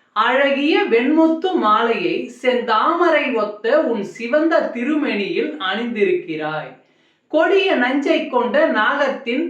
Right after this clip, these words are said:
படம் போன்ற உன் மெல்லிடையில் அழகிய நவமணிகளால் ஆன மேகலையை தரித்திருக்கிறாய். ஓம் சக்தி. அன்பு ஆன்மீக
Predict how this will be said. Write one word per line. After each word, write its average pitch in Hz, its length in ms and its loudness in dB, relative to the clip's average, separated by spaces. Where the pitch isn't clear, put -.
படம் 208 420 -2
போன்ற 311 500 2
உன் 196 260 -4
மெல்லிடையில் 202 840 -2
அழகிய 311 540 2
நவமணிகளால் 240 1080 2
ஆன 180 220 -4
மேகலையை 277 720 2
தரித்திருக்கிறாய். 170 1300 -4
ஓம் 208 580 4
சக்தி. - 640 -8
அன்பு 285 400 2
ஆன்மீக 262 360 2